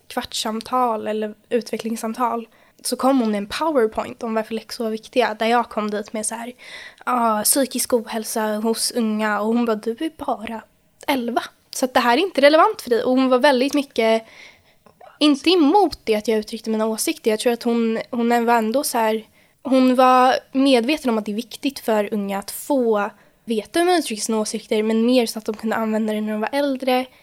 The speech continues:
än att en elvaåring ska sitta där och säga att "Nej, du har faktiskt fel. Det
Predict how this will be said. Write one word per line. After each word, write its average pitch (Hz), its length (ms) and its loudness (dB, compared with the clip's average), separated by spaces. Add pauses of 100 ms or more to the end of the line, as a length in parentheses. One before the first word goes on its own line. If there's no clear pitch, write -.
(120)
än 220 240 -2
att 220 160 -6
en 226 100 -2
elvaåring 220 520 0
ska - 180 -10
sitta - 340 -4
där 214 260 0
och 220 80 -4
säga 214 260 -2
att - 240 -12
"Nej, 226 260 2
du 220 160 -2
har 214 100 -2
faktiskt - 380 -14
fel. - 420 -6 (180)
Det 196 40 -14